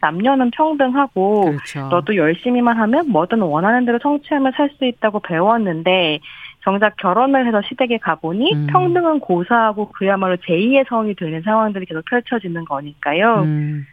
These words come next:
Speaker 1: 자, 요즘의 시대 정신을 또 볼 수 있는 작품이구나라는 생각이 들었습니다.
Speaker 2: 그러네요.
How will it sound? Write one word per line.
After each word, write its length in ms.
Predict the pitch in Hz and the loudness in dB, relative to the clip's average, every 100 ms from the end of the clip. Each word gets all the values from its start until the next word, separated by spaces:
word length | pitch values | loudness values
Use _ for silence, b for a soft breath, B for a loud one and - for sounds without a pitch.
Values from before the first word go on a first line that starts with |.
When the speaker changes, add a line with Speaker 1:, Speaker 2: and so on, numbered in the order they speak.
| _ | _
Speaker 1:
자, 220 | - 156 156 | -2 0 2
요즘의 560 | 165 170 233 233 220 214 | 0 0 0 2 2 0
시대 160 | 254 254 | 0 0
정신을 300 | 233 220 190 | 0 -2 -2
또 100 | 185 | -2
볼 200 | 185 165 | -2 -4
수 140 | - 208 | -2 0
있는 200 | 190 185 | 0 -2
작품이구나라는 840 | - - 202 185 175 180 175 147 147 | -4 -4 -2 -2 0 0 0 -2 -2
생각이 320 | 196 190 175 | -2 0 -2
들었습니다. 680 | 165 143 - 143 143 139 147 | -2 -4 -4 -8 -4 -2 -2
Speaker 2:
그러네요. 600 | - 180 170 151 139 135 | -2 -4 -2 -2 -4 -8